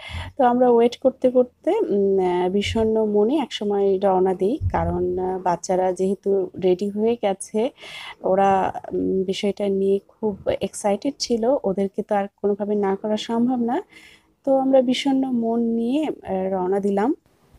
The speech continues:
আর এই প্ল্যানটা ছিল মূলত ভাবির। ভাবি অনেক আগে থেকে plan করে রেখেছিলেন, কিন্তু আমাদের জানিয়েছেন দুদিন আগে। জানানোর পরপরই আমরা রাজি হয়েছি,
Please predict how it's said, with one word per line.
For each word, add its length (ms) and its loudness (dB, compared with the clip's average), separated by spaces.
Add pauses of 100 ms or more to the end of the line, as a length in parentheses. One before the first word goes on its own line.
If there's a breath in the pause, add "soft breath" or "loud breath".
(160)
আর 160 2
এই 80 2
প্ল্যানটা 380 2
ছিল 260 2
মূলত 460 4
ভাবির। 560 2
ভাবি 340 -2
অনেক 200 -2
আগে 200 -4
থেকে 220 -6
plan 280 0
করে 180 -4
রেখেছিলেন, 600 -2
কিন্তু 360 -2
আমাদের 440 -2
জানিয়েছেন 560 2
দুদিন 340 0
আগে। 260 2
জানানোর 560 2
পরপরই 460 0
আমরা 280 -2
রাজি 340 0
হয়েছি, 500 0